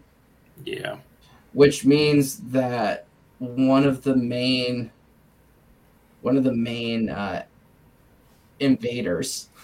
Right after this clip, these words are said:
Speaker 2: right, of Southern Europe during that time period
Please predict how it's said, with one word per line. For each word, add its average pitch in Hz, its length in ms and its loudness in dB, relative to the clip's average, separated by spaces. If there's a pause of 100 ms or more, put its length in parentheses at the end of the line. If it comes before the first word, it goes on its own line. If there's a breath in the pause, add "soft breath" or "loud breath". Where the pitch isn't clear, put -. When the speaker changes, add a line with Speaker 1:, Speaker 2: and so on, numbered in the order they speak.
(220 soft breath)
Speaker 2:
right, 123 320 2
of 110 160 -6
Southern 117 440 -4
Europe - 440 -4 (180)
during 113 300 -2
that 107 240 -4
time 107 260 -6
period 110 520 -6